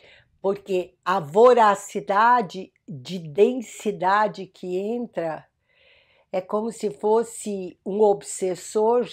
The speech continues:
da pior qualidade energética possível.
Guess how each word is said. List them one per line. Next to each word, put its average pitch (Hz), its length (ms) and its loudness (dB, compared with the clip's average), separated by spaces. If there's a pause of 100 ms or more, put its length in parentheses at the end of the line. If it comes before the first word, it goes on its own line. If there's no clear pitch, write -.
(160)
da 180 260 -6
pior 214 640 2 (480)
qualidade 190 840 0
energética 170 800 -8
possível. 165 760 -10